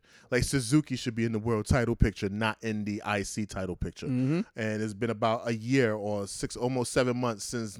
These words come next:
Speaker 1: uh, Suzuki been considered in the world title game.
Speaker 2: Right.
Speaker 1: So he's doing business with Evil and, uh, not Evil, um, that is his faction.
Speaker 2: Well, yeah, n-, well, actually, no. Right about now, Suzuki right now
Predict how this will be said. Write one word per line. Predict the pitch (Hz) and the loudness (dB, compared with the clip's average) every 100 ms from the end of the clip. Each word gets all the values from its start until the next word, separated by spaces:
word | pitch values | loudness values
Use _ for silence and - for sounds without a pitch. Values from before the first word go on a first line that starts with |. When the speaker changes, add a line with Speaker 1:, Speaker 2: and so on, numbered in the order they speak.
| 110 | -6
Speaker 1:
uh, | 110 104 | -2 -2
Suzuki | 98 110 - 123 110 113 | -4 -8 -4 -4 -4 -4
been | 101 104 101 - - - - | -2 -4 -6 -12 -20 -20 -6
considered | 151 135 - 156 110 - | -4 -2 2 2 2 -2
in | 110 113 | -6 -4
the | |
world | 104 107 101 | -2 -2 -2
title | - 110 95 | -2 -2 -4
game. | 87 76 58 - | -6 -12 -14 -2
Speaker 2:
Right. | 160 139 - - | 2 2 -2 -12
Speaker 1:
So | - 110 | -2 0
he's | 135 143 123 | 2 0 2
doing | 131 120 | 2 2
business | 110 120 113 110 - | 2 0 2 -2 -2
with | 107 104 101 _ | 0 0 -2 _
Evil | 117 117 113 110 | 2 2 4 2
and, | 110 | 2
uh, | 110 110 | 2 0
not | 123 110 | 0 0
Evil, | 107 101 98 | 0 0 0
um, | 95 92 92 - _ _ _ _ _ _ _ - | -2 -4 -8 -16 _ _ _ _ _ _ _ -4
that | 143 175 | 4 4
is | 143 | 4
his | 120 | -2
faction. | 85 71 - - _ _ | -6 -8 -14 -20 _ _
Speaker 2:
Well, | 170 160 147 - - | 6 6 6 -2 -4
yeah, | - 175 | 6 8
n-, | 139 160 | 8 2
well, | - 160 151 - | 8 8 8 8
actually, | 185 - 170 147 | 4 6 2 4
no. | 160 123 107 | 4 2 4
Right | 165 208 | 6 8
about | 196 185 160 | 8 6 4
now, | 175 160 | 4 4
Suzuki | 143 - 131 165 208 196 | 2 0 2 4 4 4
right | 175 170 | 6 6
now | 156 165 180 | 6 2 2